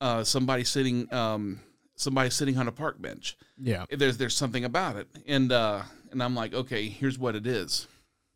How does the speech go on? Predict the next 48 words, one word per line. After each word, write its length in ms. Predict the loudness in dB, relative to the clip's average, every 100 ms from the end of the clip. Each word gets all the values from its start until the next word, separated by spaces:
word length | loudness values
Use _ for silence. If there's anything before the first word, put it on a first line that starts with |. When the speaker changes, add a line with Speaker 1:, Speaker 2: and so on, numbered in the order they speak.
| _ _ _ _ _ _ _ _
Speaker 1:
Their 180 | -4 -2
arm 220 | 0 0 0
is 120 | -2
way 160 | -4
too 200 | -4 -6
long." 360 | -6 -6 -10 -16 -20 _ _ _
They're 140 | -4
like, 180 | -2 -2 -6 -8
"What?" 260 | -4 -4 -8 _ _ _ _ _ _ _ _ _
"Oh, 200 | 4 6 8
it 100 | 6
is." 540 | 6 2 2 0 2
Speaker 2:
<laughs> 200 | 0 0
Speaker 1:
You 200 | 2 6
know, 160 | 8 8
or 140 | 6
sometimes 500 | 6 4 2 2 2 2
it, 120 | 4
like, 220 | 4 2
you 100 | 0
have 140 | 0 0
to 80 |
do 120 | -2 0
little 200 | 0 0
things, 320 | -2 0 2
and, 120 | 2
like, 180 | 2 2
the 100 | -2
thing 220 | -2 0
is 120 | 0
your 100 | 2 4
mind 240 | 2 2
will 80 | -4
pick 240 | -2 -4
up 180 | -4 -4
on 160 | -4 -2
it. 60 |
Your 80 | -2
subconscious 600 | -2 -2 -2 -4 -4 -4
is 100 | -4
very 240 | -2 -2 0
strong. 360 | -2 0 -2 -2
It's 100 | -2
stronger 320 | -4 -2 0
than 220 | 2 2
your, 200 | 0 -4
your 160 | -4 -4
conscious. 580 | -2 -4 -4 -8 -8